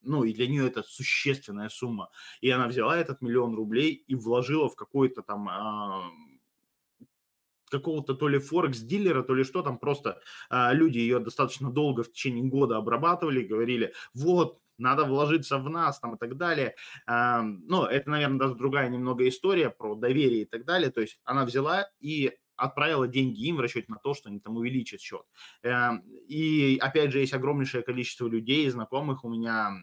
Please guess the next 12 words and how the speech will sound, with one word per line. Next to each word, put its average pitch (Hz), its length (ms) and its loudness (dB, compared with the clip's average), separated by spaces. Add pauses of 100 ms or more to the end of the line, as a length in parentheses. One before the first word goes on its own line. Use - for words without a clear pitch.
(120)
э, 110 420 -6
которые 123 420 0
брали 120 480 2
деньги 113 580 -4 (1600)
под 160 420 4
какое-то 127 560 2
управление 131 840 -4 (220)
и 220 140 -2
просто 180 500 0
их 135 260 -4
все 131 140 -4
сливали. 120 480 0